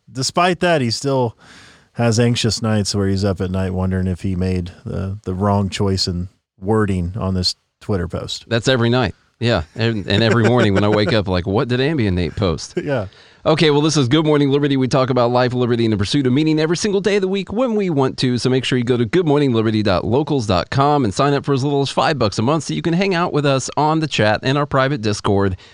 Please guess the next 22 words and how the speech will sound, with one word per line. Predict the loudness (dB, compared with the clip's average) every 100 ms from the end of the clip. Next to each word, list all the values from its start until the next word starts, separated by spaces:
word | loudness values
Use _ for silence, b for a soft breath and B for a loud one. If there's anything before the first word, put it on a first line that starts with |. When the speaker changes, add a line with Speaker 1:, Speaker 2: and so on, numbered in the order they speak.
| B
Speaker 2:
every | -2 0 0
single | 0 0 2
day | 0
of | 0
the | 0
week | -2 -6 -20 _ _ _
when | 0 2
we | 2 2
want | 0 0
to, | -2 0 -2 b b
at | 0
Speaker 1:
And | 2
s- | 2
Speaker 2:
whatever | 2 2 2
time | 2 2 0 -2 -10 _
we | -4
choose. | -2 -4 -6 -10 -8
Speaker 1:
And | -6 -2
send | -2 0
Nate | -2 -2
more | -2 0 0
love. | 0 -2 -6